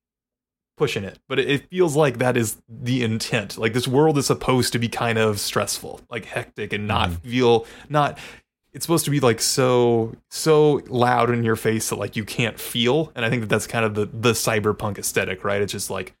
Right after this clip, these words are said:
Speaker 1: go, go, go, like, don't ever stop and think about what's going on, 'cause that's, you know, when you realize how bad it,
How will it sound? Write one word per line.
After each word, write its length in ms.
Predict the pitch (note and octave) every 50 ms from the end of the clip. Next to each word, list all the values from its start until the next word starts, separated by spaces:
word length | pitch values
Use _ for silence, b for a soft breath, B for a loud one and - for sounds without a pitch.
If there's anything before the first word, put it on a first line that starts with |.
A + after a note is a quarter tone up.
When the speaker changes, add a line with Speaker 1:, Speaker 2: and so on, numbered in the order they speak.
| _ _ _ -
Speaker 1:
go, 320 | C3 C3 B2 A#2 A2+ A2+
go, 240 | A2 A2+ A2 G#2 G#2
go, 640 | G2 F#2+ A#2 A2 A2 G#2+ G#2+ G#2+ G#2 G#2 G2+ - - _ _
like, 260 | - A2 G2+ G2 F#2 - _ _ _ _ G#2 G#2+ - _ -
don't 400 | A2+ A2 A2+ G#2 G#2 G2+ G#2 G2 - _ _ _ _ -
ever 200 | B2 G#2 G#2 G#2
stop 300 | - - - G2+ F#2+ -
and 100 | G#2+ G#2+
think 160 | - A2 G2
about 200 | G2 G2 F#2 F#2
what's 160 | - - -
going 200 | - G2+ F#2+ F#2+ F#2
on, 180 | F#2 F#2+ F#2+
'cause 160 | F#2+ - -
that's, 420 | - F#2 F#2 F#2 - - - - - _ _ _ _ _ _ - - -
you 80 | G#2 F#2+
know, 160 | F#2 F2+ F2+ _ _ -
when 120 | A2 G#2+
you 80 | G#2 G2
realize 420 | F#2+ F#2+ F#2+ F#2 F#2 F#2 F#2 F#2 -
how 160 | - G2 F#2
bad 240 | F2+ G2 F2+ F2+ F#2
it, 160 | F2+ F2+ -